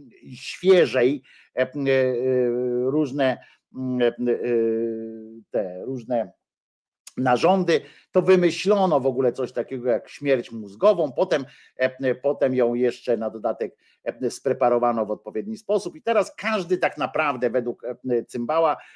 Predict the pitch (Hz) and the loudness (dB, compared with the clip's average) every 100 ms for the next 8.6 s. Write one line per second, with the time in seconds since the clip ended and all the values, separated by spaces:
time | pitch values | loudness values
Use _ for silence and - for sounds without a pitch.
0 | - 135 135 139 139 135 143 123 147 127 | -8 -2 -2 0 -2 0 -2 0 0 0
1 | 107 123 123 - 123 107 104 104 104 107 | -4 -6 -8 -6 -6 -6 -8 -8 -10 -6
2 | 107 107 95 - 110 101 104 101 107 107 | -6 -4 -8 -8 -8 -8 -10 -8 -6 -6
3 | - _ _ - 147 117 139 135 117 101 | -8 _ _ -2 -2 2 2 2 -2 -8
4 | 113 113 120 117 107 107 113 113 101 110 | -8 -2 0 0 0 -2 -4 -4 -6 -8
5 | 107 107 - 107 87 113 104 107 113 147 | -10 -10 -10 -12 -12 -12 -10 -6 -6 -4
6 | 160 123 107 127 - _ _ - 120 131 | -6 -8 -4 -4 -4 _ _ -6 -6 0
7 | 120 117 104 117 117 123 131 123 110 104 | 0 0 -2 -4 2 2 2 -2 -6 -8
8 | 120 - 123 104 _ 113 | -10 -6 -2 -2 _ -20